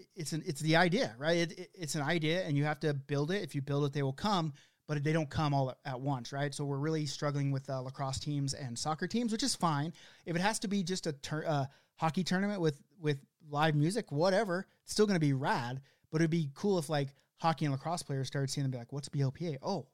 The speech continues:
it's not just hockey, it's for lacrosse and soccer and football and softball and all that stuff." And so that's kinda like the sticker update.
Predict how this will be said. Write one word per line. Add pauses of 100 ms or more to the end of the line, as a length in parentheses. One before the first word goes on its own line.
it's
not
just
hockey,
it's
for (340)
lacrosse
and
soccer
and
football
and
softball
and
all
that
stuff." (460)
And
so
that's
kinda
like
the
sticker
update.